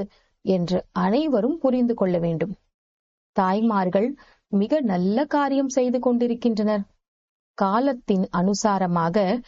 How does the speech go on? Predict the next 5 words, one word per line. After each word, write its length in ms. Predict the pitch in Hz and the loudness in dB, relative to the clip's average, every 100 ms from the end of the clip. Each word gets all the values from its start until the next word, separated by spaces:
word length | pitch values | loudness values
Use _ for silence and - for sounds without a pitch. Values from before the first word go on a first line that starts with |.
| - _ | -18 _
இவ்வாறு 580 | - 185 165 180 208 226 254 254 196 170 | -2 0 2 0 2 0 0 -4 -6 -2
பூமியை 680 | 202 262 262 202 196 277 - | 0 2 2 2 0 0 0
தயார் 360 | 190 190 226 | 0 2 0
செய்ய 300 | 247 208 185 | 0 0 0
வேண்டும். 460 | 165 170 165 190 202 | 0 0 0 0 -2